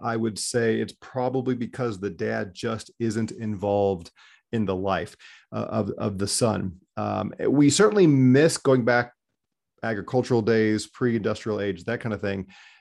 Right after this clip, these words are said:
Uh, typically, go back three hundred years, I would be working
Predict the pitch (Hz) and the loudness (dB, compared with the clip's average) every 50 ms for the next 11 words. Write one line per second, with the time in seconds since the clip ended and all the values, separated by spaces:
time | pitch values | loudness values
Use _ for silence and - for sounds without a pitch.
0 | _ - - - 90 87 85 - 50 - - - - - _ - - - - - | _ -14 -10 -8 -6 -6 -6 -6 -6 -8 -8 -12 -18 -20 _ -20 -20 -12 -4 -2
1 | 147 127 135 - 143 139 135 131 123 113 104 - _ _ _ _ _ _ _ _ | -2 -2 0 2 4 6 6 6 4 4 0 -6 _ _ _ _ _ _ _ _
2 | _ _ _ _ _ _ _ _ - 127 127 123 123 - - 143 139 131 127 131 | _ _ _ _ _ _ _ _ 0 2 2 2 0 2 2 2 2 4 4 6
3 | 143 165 170 151 - - - 131 135 139 131 123 120 117 127 131 123 135 139 127 | 6 6 6 4 2 -2 0 2 4 4 4 4 2 2 2 2 2 0 0 -2
4 | 123 117 98 | -2 -2 -6